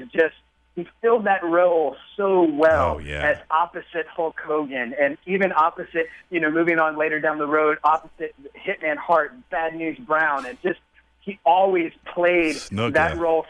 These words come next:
Speaker 1: so well.
Speaker 2: Mm-hmm.
Speaker 1: Oh, my gosh, when he cracked the coconut, just out of control. And so, and then his, you know, his entrance with the bagpipes and the kilt, and I, I just loved it. And I've always considered myself a bit of a, bit of a smack talker, and nobody does it better than Rod Piper.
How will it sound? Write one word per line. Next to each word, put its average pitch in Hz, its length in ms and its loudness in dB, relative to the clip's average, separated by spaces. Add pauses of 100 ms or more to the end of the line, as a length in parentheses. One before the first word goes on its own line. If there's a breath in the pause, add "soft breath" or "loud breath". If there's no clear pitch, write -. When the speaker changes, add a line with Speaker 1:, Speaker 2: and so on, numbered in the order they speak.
(140)
Speaker 1:
so 175 220 0
well. 151 400 2
Speaker 2:
Mm-hmm. 175 100 -2
Speaker 1:
Oh, 202 140 2 (200)
my 156 120 -10
gosh, 196 320 -2
when 170 140 -8
he 160 60 -8
cracked - 380 -2
the 170 80 -10
coconut, 175 640 -4
just 190 160 -8 (180)
out 196 220 2
of - 60 -12
control. 160 500 -6
And 151 200 -10
so, 160 180 -4 (420)
and 165 200 -6
then 220 320 2 (120)
his, 160 180 0 (120)
you 156 120 -6
know, 135 100 2
his 127 260 -8
entrance 202 460 2
with 139 120 -6
the 123 60 -2
bagpipes 185 800 0
and 127 140 -10
the 127 60 -12 (180)
kilt, 196 320 2
and 139 160 -8 (340 loud breath)
I, 170 200 4
I 180 80 0
just 208 240 -6
loved 170 300 0
it. 131 140 -8
And 143 240 -4
I've 160 380 2
always 165 320 0 (100)
considered 160 400 -10
myself 165 460 0
a 151 60 -4
bit 170 180 2
of 156 100 0
a, 143 300 2
bit 170 120 2
of 151 80 -4
a - 40 -10 (100)
smack 170 300 -2
talker, 170 460 0
and 139 160 -6
nobody 160 320 2
does 160 240 0
it 156 140 -8
better 147 260 0
than 131 180 -10
Rod 131 300 0
Piper. 113 280 -4